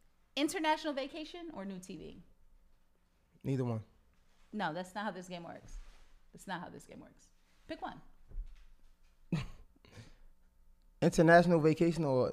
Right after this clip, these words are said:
Speaker 2: T V?
Speaker 1: Or a new T V, like, you know, seventy inch, eighty inch, big screen.
Speaker 2: And you said I
Speaker 1: Watch
Speaker 2: can't say
Speaker 1: football.
Speaker 2: neither one?
Speaker 1: You gotta pick one or the other.
Speaker 2: All right, vacation, I guess.
Speaker 1: Vacation. T V shows or movies?
Speaker 2: Ne-,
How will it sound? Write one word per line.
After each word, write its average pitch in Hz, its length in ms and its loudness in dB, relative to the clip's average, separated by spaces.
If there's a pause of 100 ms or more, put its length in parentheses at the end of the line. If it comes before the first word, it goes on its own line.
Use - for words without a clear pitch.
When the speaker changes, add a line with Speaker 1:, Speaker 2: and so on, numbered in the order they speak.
Speaker 2:
T 143 200 0
V? 165 280 4 (160)
Speaker 1:
Or 202 120 -2
a 208 40 -2
new 208 140 -4
T 214 160 -10
V, 165 320 -16
like, 151 260 -14
you 208 100 -12
know, 165 240 -10 (220)
seventy 175 520 0
inch, 165 260 -10
eighty 180 160 -8
inch, 165 260 -14
big 180 160 -8
screen. 175 480 -12 (200)
Speaker 2:
And 156 100 2
you 208 40 8
said 202 120 10
I 190 40 12
Speaker 1:
Watch 185 100 8
Speaker 2:
can't 214 200 10
say 208 100 8
Speaker 1:
football. 208 120 10
Speaker 2:
neither 220 160 10
one? 254 240 6 (460)
Speaker 1:
You 214 120 -8
gotta 247 260 2
pick 240 300 -10
one 262 160 4
or 247 60 -2
the 208 100 -2
other. 175 440 -2
Speaker 2:
All 131 160 -6
right, - 80 -4
vacation, 139 460 -2
I 113 100 -4
guess. 113 240 -2
Speaker 1:
Vacation. 180 680 -6
T 277 160 -2
V 294 100 0
shows 269 340 -2
or 233 60 -6
movies? 226 360 -8 (1600)
Speaker 2:
Ne-, 147 220 -6